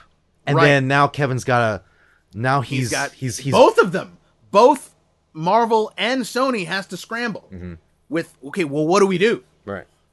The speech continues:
Speaker 2: Uh, Marvel is in, I, I see, the thing is, Marvel, Disney is in a much, much, much better position,
Speaker 1: Yeah.
Speaker 2: obviously.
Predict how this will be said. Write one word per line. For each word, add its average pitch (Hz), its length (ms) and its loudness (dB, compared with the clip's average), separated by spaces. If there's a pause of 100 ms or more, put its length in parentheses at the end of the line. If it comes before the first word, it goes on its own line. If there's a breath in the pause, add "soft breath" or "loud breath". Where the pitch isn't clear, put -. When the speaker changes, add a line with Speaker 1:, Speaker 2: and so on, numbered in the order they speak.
(160)
Speaker 2:
Uh, 147 320 -4
Marvel 208 500 2
is 170 100 -6
in, 175 180 -4
I, 165 160 -8
I 190 80 -2
see, 202 160 -6
the 180 120 -6
thing 247 180 -4
is, 185 120 -6
Marvel, 220 640 0
Disney 180 380 -6
is 160 140 -8
in 170 140 -8
a 175 40 -8
much, 190 540 -4
much, 170 320 -8
much 151 300 -10
better 127 180 -8
position, 101 500 -20
Speaker 1:
Yeah. 92 100 -20
Speaker 2:
obviously. - 440 -20